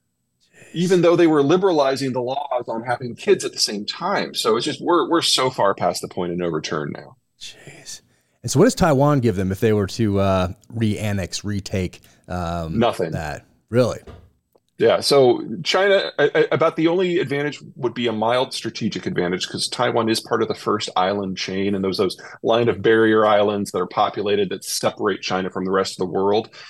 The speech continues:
Speaker 2: And China's never been able to penetrate through that in a sustained way, certainly not in a corporate manner. Um,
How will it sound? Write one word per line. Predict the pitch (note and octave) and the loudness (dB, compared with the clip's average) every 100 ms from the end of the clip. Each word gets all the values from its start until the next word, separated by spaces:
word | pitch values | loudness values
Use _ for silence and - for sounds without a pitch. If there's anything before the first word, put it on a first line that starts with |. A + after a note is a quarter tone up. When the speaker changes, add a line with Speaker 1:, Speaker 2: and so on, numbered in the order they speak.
| - | -4
Speaker 2:
And | A#2 | -2
China's | A2 C#3+ A#2+ | 0 0 0
never | A#2+ A#2 G#2 | 0 0 0
been | G#2 G2+ | 0 -2
able | G2+ G#2 | -2 -6
to | - | -8
penetrate | - A2 F#2 G2 F2+ | -6 -6 -4 -4 -4
through | - - - A#2 A2+ | -6 -10 -2 2 4
that | G#2+ F2+ - | 4 2 0
in | |
a | G2+ | -8
sustained | - - A2+ G2 F#2+ | -4 -4 -4 -4 -2
way, | F#2 F#2 | 0 0
certainly | - A2+ A2+ | 0 -2 -2
not | G#2 D#2+ | -2 -4
in | |
a | F2 | -8
corporate | - B2 G#2 D#2+ | -4 -2 -2 -6
manner. | D#2+ D2 D2 - - _ _ _ - | -6 -8 -10 -14 -20 _ _ _ 0
Um, | G#2 G2 F#2 | 4 4 2